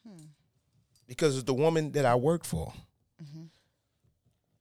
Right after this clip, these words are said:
Speaker 2: It's the one that
Speaker 1: Mm-hmm.
Speaker 2: I work for
Speaker 1: Mm-hmm.
Speaker 2: is the one that no longer has to work.
Speaker 1: Mm.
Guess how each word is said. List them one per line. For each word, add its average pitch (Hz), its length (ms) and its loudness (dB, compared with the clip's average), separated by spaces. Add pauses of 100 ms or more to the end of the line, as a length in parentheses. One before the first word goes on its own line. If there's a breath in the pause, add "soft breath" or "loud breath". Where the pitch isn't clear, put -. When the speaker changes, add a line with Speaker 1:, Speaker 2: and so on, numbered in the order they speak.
(120)
Speaker 2:
It's 135 80 -4
the 143 100 4
one 151 240 6
that 180 100 10
Speaker 1:
Mm-hmm. 131 120 8
Speaker 2:
I 123 40 8
work 190 420 6
for - 240 -6
Speaker 1:
Mm-hmm. 175 260 -4 (1120)
Speaker 2:
is 123 160 0
the 123 100 6
one 123 640 4 (580)
that 123 120 0
no 139 160 2
longer 143 300 0
has 151 320 2
to - 100 -6
work. - 280 -8 (520)
Speaker 1:
Mm. 151 180 -4